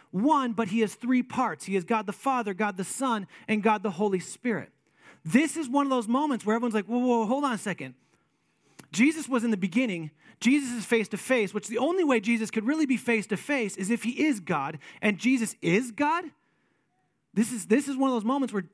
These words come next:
in one verse, John just lays out in front of everyone, this is what it means.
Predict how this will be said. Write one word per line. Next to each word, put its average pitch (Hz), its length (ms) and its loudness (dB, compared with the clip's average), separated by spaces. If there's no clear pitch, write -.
in 196 260 0
one 269 480 0
verse, 214 640 -2
John 233 300 0
just 208 160 -8
lays 233 280 0
out 233 220 -2
in 208 60 -8
front 208 200 -2
of 196 60 -6
everyone, 226 320 -2
this 220 320 2
is 233 120 -10
what 185 260 -6
it 196 120 -12
means. 233 560 -6